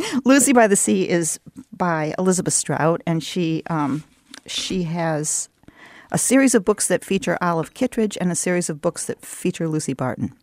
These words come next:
<clears throat> And Lucy Barton is in her mid-sixties. She's a quite successful novelist. She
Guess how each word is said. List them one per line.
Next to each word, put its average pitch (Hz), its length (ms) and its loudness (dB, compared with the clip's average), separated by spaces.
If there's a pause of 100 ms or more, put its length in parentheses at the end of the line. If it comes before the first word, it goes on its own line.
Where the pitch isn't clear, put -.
(140)
<clears throat> 254 260 8
And 185 280 4
Lucy 226 220 4
Barton 180 500 2
is 160 400 0 (1080)
in 214 140 10
her 190 360 6 (120)
mid-sixties. 208 880 2
She's 175 240 -4
a 165 80 -4 (100)
quite - 240 0
successful 180 540 -2
novelist. 165 760 -2
She 175 380 -2